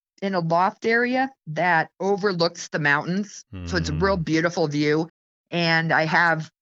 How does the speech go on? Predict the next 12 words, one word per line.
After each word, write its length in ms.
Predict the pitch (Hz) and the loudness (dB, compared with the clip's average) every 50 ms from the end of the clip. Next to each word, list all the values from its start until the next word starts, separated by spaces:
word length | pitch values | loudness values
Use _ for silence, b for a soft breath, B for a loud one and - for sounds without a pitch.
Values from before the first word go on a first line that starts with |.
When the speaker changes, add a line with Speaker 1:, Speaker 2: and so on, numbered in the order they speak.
| _ _ | _ _
Speaker 1:
this 220 | - 151 156 147 151 | -2 -2 -2 -2 -2
desk 380 | 147 139 160 160 156 - - | -2 0 0 0 0 0 -2
I've 140 | 147 147 151 | -2 -2 2
had 220 | 151 147 151 147 | 2 0 0 0
for 140 | 147 - 160 | -2 -4 -4
years 520 | 151 143 143 143 139 143 143 143 147 - - - | -2 0 2 2 4 4 2 0 -2 -6 -10 -6
there. 420 | 143 139 139 143 143 139 139 139 | -2 0 2 2 4 4 4 2
And 260 | 139 131 131 135 135 - | 2 0 -2 -6 -8 -8
of 160 | 151 151 147 | -8 -8 -8
course, 260 | - - 143 143 143 - | -4 -4 -2 -2 -2 -4
my 100 | 143 135 | -4 -4
computer. 680 | 139 - 139 135 - - 147 151 147 139 135 135 139 | -4 -6 -10 -10 -6 -4 -2 -2 0 0 0 0 -2